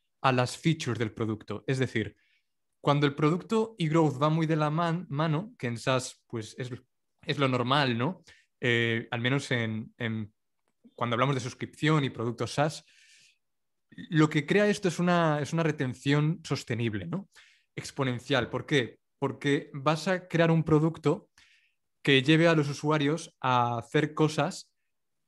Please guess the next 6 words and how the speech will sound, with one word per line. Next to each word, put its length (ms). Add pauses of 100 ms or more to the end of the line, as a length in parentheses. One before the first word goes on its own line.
(140)
mm, 300 (400)
que 120
necesitan 500
hacer 460 (200)
para 160
hacer, 440